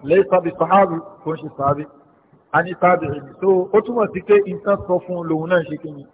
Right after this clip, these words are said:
Ló ń sọ. So, irú eléyìí nísìn, wọ́n á pè ní mursal.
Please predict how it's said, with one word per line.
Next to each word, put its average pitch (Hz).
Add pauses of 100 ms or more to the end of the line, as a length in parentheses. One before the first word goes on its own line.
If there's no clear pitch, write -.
(520)
Ló 131
ń - (120)
sọ. 131 (800)
So, 170
irú 185
eléyìí 226
nísìn, -
wọ́n 170
á 190
pè 165
ní 170
mursal. 170